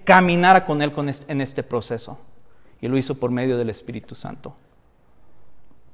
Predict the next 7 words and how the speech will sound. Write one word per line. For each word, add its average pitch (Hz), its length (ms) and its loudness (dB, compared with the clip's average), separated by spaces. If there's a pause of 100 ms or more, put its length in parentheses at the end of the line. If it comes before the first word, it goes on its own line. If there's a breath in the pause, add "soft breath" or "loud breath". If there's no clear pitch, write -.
(280)
Le 143 180 4
anunció 143 840 2 (100)
lo 127 180 4
que 117 180 6
iba 120 360 6 (280 soft breath)
a 113 140 6
hacer. - 520 4